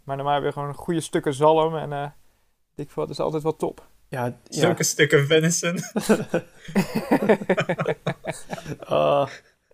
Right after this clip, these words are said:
Speaker 2: Waarom nemen jullie mij altijd in de zeik?
Speaker 3: <laughs>
Speaker 1: Je, je hebt geluk dat niemand dit snapt.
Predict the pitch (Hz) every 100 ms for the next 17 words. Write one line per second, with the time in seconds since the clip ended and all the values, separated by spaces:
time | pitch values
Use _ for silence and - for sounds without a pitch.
0 | _ _ _ - - _ - - - 139
1 | 180 185 170 165 156 156 156 151 151 139
2 | 147 139 131 127 127 - _ _ _ _
3 | _ _ _ _ _ - 170 - 151 185
4 | 165 - - - _ _ _ _ _ _
5 | - 165 156 156 180 185 196 185 196 185
6 | 185 - 165 -